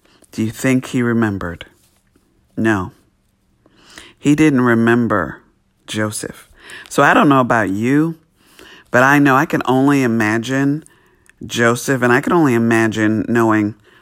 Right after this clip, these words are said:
my past and doing this myself, is just going over and over all of the things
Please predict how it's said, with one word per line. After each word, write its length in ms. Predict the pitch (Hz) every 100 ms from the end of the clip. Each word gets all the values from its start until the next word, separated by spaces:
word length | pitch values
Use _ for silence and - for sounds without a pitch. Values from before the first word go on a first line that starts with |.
| -
my 320 | 107 120 135
past 520 | 139 - 110 107 -
and 200 | 113 107
doing 400 | 104 117 110 107
this 260 | 104 107 -
myself, 680 | 113 98 - 151 117 95 - _ - - - - - _ _
is 240 | 143 131 113
just 260 | 156 143
going 280 | 151 151 135
over 560 | 139 160 110 98 - - _ -
and 140 | 117
over 520 | 131 160 104 92 - _ _ _ _ -
all 460 | 139 160 156 151
of 340 | 127 117 110 101
the 120 | 117
things 640 | - 160 156 104 98 110